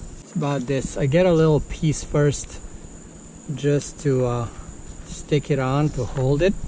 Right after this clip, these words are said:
I should probably add little pieces in all four corners first.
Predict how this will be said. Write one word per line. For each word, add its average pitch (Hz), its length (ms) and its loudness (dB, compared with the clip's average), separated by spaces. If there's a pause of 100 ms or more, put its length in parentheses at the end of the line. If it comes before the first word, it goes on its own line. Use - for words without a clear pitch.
(1600)
I 127 100 -8
should - 240 -14
probably 135 320 -2
add 127 200 -2
little 117 260 -4
pieces 123 560 -2
in 117 100 0
all 117 220 0
four 127 400 -2
corners 113 440 -2
first. - 540 -6